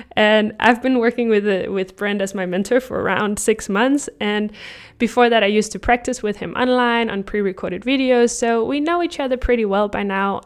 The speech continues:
and sometimes adding that live element to mentoring and coaching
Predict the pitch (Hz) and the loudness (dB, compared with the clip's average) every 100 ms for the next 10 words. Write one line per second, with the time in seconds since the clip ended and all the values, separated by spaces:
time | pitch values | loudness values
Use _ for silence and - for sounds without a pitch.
0 | 196 196 196 196 - - - 262 240 262 | -6 -4 -4 -6 -12 -20 -4 -2 0 -2
1 | 240 220 - 214 220 202 185 190 185 190 | -2 -2 -2 2 2 0 0 0 2 2
2 | 190 - 196 190 185 185 - 185 180 202 | 0 -2 -2 0 -2 -4 -4 -4 -2 0
3 | 220 214 - 208 202 196 - 220 214 214 | 0 0 -2 -4 -2 -4 -2 -2 -2 -4
4 | 196 | -4